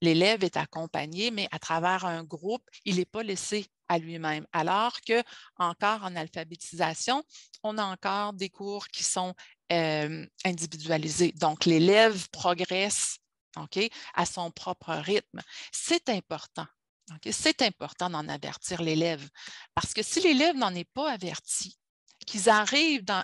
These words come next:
qu'il arrive dans un centre d'alphabétisation et qu'il, euh, il se rend compte que, « Oups, moi, il faut que je travaille tout seul, il faut que je travaille mon autonomie. »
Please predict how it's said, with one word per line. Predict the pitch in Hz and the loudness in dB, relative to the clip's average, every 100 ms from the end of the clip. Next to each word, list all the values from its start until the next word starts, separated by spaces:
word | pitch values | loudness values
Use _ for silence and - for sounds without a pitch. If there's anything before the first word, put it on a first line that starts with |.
| - | -4
qu'il | 233 208 | 0 2
arrive | 196 285 277 | 2 2 2
dans | 220 190 | 2 2
un | 175 165 | -4 -2
centre | 220 240 | -2 0
d'alphabétisation | 185 165 165 170 175 - 180 175 147 - 196 285 _ - - - - _ 214 | -2 -2 -4 -6 -8 -8 -2 -2 -2 -4 -6 -6 _ -20 -20 -20 -20 _ 2
et | 214 - - | 2 0 -8
qu'il, | 202 190 185 185 175 180 | -4 -2 -2 0 2 2
euh, | 170 165 160 | 4 2 2
il | 165 | 0
se | - | 0
rend | 180 160 | 0 0
compte | - 262 285 | 0 -2 2
que, « | 208 - | 0 0
Oups, | 277 - - | -6 -8 -10
moi, | 180 175 262 | -10 -8 -10
il | |
faut | - | -10
que | 208 | -8
je | 185 | -8
travaille | - 175 185 185 | -4 -2 -2 -4
tout | 180 | -10
seul, | - 220 285 | -4 -2 0
il | 277 | -2
faut | 190 | -8
que | 175 | -14
je | - | -8
travaille | 175 185 208 | -2 0 0
mon | 196 185 | -6 -8
autonomie. » | 185 185 180 175 185 277 | -8 -8 -8 -6 -2 -2